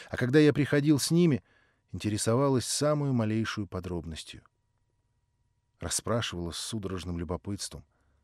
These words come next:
отводила душу на моих рассказах. И чуть не умерла от страха, когда Наташа однажды заболела,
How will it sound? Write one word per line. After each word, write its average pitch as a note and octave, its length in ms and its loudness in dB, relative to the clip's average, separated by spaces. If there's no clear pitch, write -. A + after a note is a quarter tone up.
отводила G#2+ 500 -4
душу G#2+ 360 -4
на E2+ 60 -4
моих E2+ 260 -6
рассказах. E2 640 -8
И C3 80 0
чуть F#3 220 0
не F3 80 4
умерла E3+ 360 6
от D#3+ 80 4
страха, E3+ 420 4
когда A#2+ 260 -2
Наташа B2 440 0
однажды G#2+ 340 -2
заболела, F#2+ 640 -2